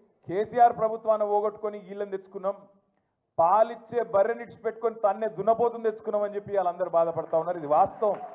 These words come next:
రాష్ట్రంలో ప్రతి రైతు బాధపడుతున్నాడు. ఒక్కరు నువ్వు నేనని కాదు, రాష్ట్రంలో ప్రతి ఒక్కరు బాధపడుతున్నారు. ఇప్పుడు అక్క చెప్పింది, మేము హైదరాబాద్లో ఆడనో ఈడనో తిరిగేటప్పుడు, ఊళ్ళలో పోయేటప్పుడు ఆపి ఆపి అడుగుతున్నారు. మొన్న నేను గీడ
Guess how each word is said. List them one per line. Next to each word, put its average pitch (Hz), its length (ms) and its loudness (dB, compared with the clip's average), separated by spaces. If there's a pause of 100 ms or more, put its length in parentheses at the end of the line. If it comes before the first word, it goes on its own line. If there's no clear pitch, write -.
(460)
రాష్ట్రంలో 202 520 2
ప్రతి 208 280 0
రైతు 226 260 0
బాధపడుతున్నాడు. 220 760 0 (680)
ఒక్కరు 208 300 -2
నువ్వు 196 280 -8
నేనని 202 300 -8
కాదు, 170 260 2 (460)
రాష్ట్రంలో 170 440 -4
ప్రతి 160 240 -10
ఒక్కరు 160 220 -10
బాధపడుతున్నారు. 151 640 -6 (440)
ఇప్పుడు 175 200 -6
అక్క 202 280 4 (100)
చెప్పింది, 196 420 -8 (760)
మేము 170 120 -4
హైదరాబాద్లో 202 600 0
ఆడనో 196 340 -4
ఈడనో 202 160 -12
తిరిగేటప్పుడు, 202 560 -8
ఊళ్ళలో 202 420 -4
పోయేటప్పుడు 196 680 -8 (520)
ఆపి 214 320 -4
ఆపి 226 220 2
అడుగుతున్నారు. 220 480 -4 (760)
మొన్న 185 180 -12
నేను 208 160 -10
గీడ 196 160 -2